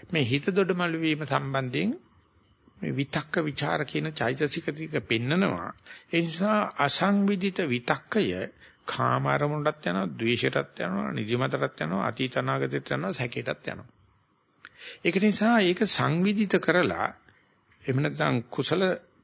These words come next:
සම්මා සංකප්පයක් බාටපත් කරලා තමන්ගේ අරමුණටම මෙනෙහි කිරීම මාර්ගයෙන් තමන් ඉඳගෙන ඉන්නකොට ඉඳගෙන ඉන්න බව,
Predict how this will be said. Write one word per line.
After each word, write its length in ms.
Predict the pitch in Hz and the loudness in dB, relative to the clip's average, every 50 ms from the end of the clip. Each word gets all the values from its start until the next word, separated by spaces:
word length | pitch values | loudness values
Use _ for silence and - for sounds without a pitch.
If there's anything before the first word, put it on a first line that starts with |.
| _ _ _ _ - - _ _ _ - 190 135 107 101 101 | _ _ _ _ -20 -20 _ _ _ -14 -12 -10 -8 -10 -10
සම්මා 440 | - - 113 117 127 135 151 165 175 | -8 -2 -2 0 0 2 2 2 2
සංකප්පයක් 540 | 160 156 160 170 151 - 156 - - 151 139 | 2 2 0 -2 -2 -4 -6 0 0 0 0
බාටපත් 240 | 139 147 151 143 160 | 2 -2 -2 -2 -4
කරලා 220 | 175 208 226 214 | -2 -2 -2 -2
තමන්ගේ 480 | - - 156 165 185 202 202 240 262 - - | -2 -2 -2 0 0 0 2 0 -2 -4 -4
අරමුණටම 800 | - - 117 123 151 160 175 190 190 196 214 208 196 240 233 254 247 214 | -4 -2 0 2 0 2 2 2 2 4 2 2 2 0 0 2 2 2
මෙනෙහි 400 | 170 139 143 156 170 175 202 202 | 4 2 2 4 4 4 2 2
කිරීම 340 | - 208 196 208 208 202 202 | 2 0 0 0 0 2 2
මාර්ගයෙන් 640 | 196 202 180 123 117 113 107 104 95 113 165 226 233 - _ _ _ _ - - - - - - - - - - _ _ | 4 4 4 4 2 0 0 0 0 2 2 0 -2 -4 _ _ _ _ -20 -20 -18 -18 -16 -16 -16 -16 -18 -20 _ _
තමන් 380 | - - 139 131 123 127 123 120 | -12 -8 -4 -2 0 0 0 0
ඉඳගෙන 340 | 123 120 120 131 123 131 127 | -2 0 2 2 2 2 2
ඉන්නකොට 360 | 131 127 123 131 131 156 160 - | 0 0 -2 0 0 0 0 0
ඉඳගෙන 340 | 170 131 131 139 139 131 | 0 2 2 2 2 2
ඉන්න 180 | 123 117 113 113 | -2 -2 -4 -2
බව, 260 | 101 101 101 101 107 | -2 0 0 0 2